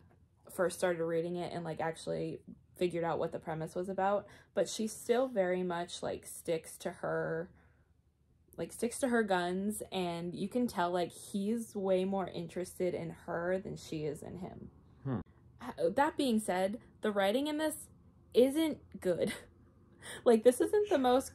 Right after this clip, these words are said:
Speaker 1: groundbreaking romance I've ever read. This isn't the best story.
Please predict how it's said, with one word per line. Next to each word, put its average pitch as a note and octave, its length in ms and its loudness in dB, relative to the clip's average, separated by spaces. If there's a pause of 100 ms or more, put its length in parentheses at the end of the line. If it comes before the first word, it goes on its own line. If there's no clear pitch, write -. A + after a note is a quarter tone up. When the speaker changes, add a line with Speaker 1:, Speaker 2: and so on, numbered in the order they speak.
(100)
Speaker 1:
groundbreaking G#3 960 2
romance F#3+ 500 -2
I've G3 160 -2
ever G3 280 0
read. F3+ 280 2
This F#3 160 -4
isn't A3+ 240 0
the A#3 80 0
best F#3+ 380 -2
story. F3+ 560 0